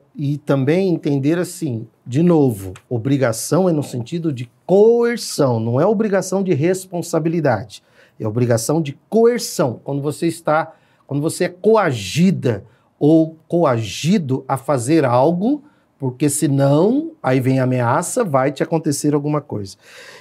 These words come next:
E, e isso é libertador, porque isso que você estava falando, Márcio, me lembra aquilo que a gente lida todo dia, né? Eu como psiquiatra, você como psicóloga, a psicossomática,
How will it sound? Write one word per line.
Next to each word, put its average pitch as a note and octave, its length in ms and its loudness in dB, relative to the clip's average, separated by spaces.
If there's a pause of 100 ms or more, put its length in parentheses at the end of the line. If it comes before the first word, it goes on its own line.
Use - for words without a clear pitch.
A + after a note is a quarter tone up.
E, F3+ 600 2
e G3+ 140 2
isso D#4 180 2
é A4+ 60 2
libertador, D4+ 720 2
porque G#3+ 260 -4
isso B3+ 120 -2
que - 60 0
você F#4 40 0
estava E3+ 300 -2
falando, D#3 480 -4
Márcio, A#2+ 340 -6
me E3 100 -2
lembra D#3 560 -2 (460)
aquilo D3+ 380 0
que - 80 -2
a D3+ 40 4
gente D3 240 0
lida C#3 320 4
todo B2+ 280 0
dia, D3+ 380 0
né? D3 260 4
Eu D3+ 120 6
como C#3 200 -2
psiquiatra, C#3 640 -4
você A#2+ 220 -6
como C3+ 180 -6
psicóloga, C3+ 640 -2 (320)
a - 120 -14
psicossomática, C4+ 1500 0